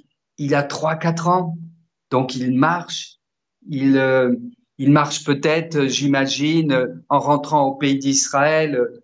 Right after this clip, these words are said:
devant le couple de Joseph et de Marie, où Marie est sur l'âne et puis Joseph marche devant Joseph, ou peut-être qu'il lui donne la main.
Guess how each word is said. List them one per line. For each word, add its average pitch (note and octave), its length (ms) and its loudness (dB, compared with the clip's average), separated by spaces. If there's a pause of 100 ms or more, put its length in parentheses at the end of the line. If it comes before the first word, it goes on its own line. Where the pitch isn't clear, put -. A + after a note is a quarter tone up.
(260)
devant B2+ 760 -2
le C3+ 180 -2
couple - 380 -2 (520)
de C3+ 640 -2 (160)
Joseph D3 540 -2
et C#3 80 -6
de C#3 120 -2
Marie, F#3 560 -2 (600)
où E3 320 4
Marie D3+ 480 -2
est C#3+ 80 -2
sur C3+ 400 -6
l'âne F3 420 2
et C3 180 -2
puis D3 360 -2
Joseph D3+ 640 0
marche C#3+ 600 0 (600)
devant C#3 500 0
Joseph, G3 640 0
ou C#3 100 -2
peut-être D3+ 360 -2
qu'il C#3+ 200 -6
lui C#3+ 120 -2
donne D3 280 2
la D#3 140 -2
main. E3+ 260 -4